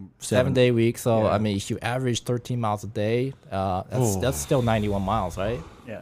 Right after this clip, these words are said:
Speaker 1: Yeah,
Speaker 2: ninety-one.
Speaker 1: so you
Speaker 2: So you
Speaker 1: gotta,
Speaker 2: just, you have to
Speaker 1: you gotta do, like, a twenty mile on a Saturday in addition to that to get to the hundred mile.
Speaker 3: Yeah. All right. So Paul did a good job of explaining that it's very advanced over here. I love that.
Speaker 1: <laughs> But
Speaker 3: Um,
Speaker 1: then that week, though, I, I kinda scaled it back.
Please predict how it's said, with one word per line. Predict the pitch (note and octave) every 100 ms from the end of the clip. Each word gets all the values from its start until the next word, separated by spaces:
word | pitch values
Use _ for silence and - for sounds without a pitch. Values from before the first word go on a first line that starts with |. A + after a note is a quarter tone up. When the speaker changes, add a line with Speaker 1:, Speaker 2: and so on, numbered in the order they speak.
| -
Speaker 1:
Yeah, | C3+ C3
Speaker 2:
ninety-one. | A2+ G#2+
Speaker 1:
so | A2+
you | G#2+
Speaker 2:
So | A2
you | A2
Speaker 1:
gotta, | G#2
Speaker 2:
just, | - -
you | A2
have | G#2+
to | -
Speaker 1:
you | G2
gotta | C#3+ B2+
do, | C3+
like, | B2 A#2+
a |
twenty | - D#3+ D3
mile | C3 B2 B2
on | A#2+
a | A2
Saturday | - D#3 C#3+ B2 A2+ A2+
in | A#2
addition | A2 D#3 - C3
to | B2
that | D#3+ D#3+ A#2 -
to |
get | A#2 A2
to |
the | G#2+
hundred | G#2+ G#2+
mile. | G2 D#2+
Speaker 3:
Yeah. | - D#2 - - - - A#3
All | A#2
right. | F2 -
So | G2
Paul | F2+ B2+
did | A#2+
a | G2+
good | F#2+
job | F#2+ E2+
of | E2
explaining | - F#2+ E2 D#2
that | C#2 - - -
it's | F#2
very | F#2+ F2+ D#2
advanced | - C#2+ - -
over | C#2+
here. | D#2+ - D#2+
I | F#2
love | F#2 E2+
that. | - - - -
Speaker 1:
<laughs> | -
But | F#3+ G#3
Speaker 3:
Um, | G#3+ G#3
Speaker 1:
then | F#3+
that | F#3+ F3+
week, | F#3 F3
though, | F#2 F2
I, | - A#2 - A#2+
I | A#2
kinda | C3+ F#2+
scaled | - G2 F2
it | -
back. | E2+ -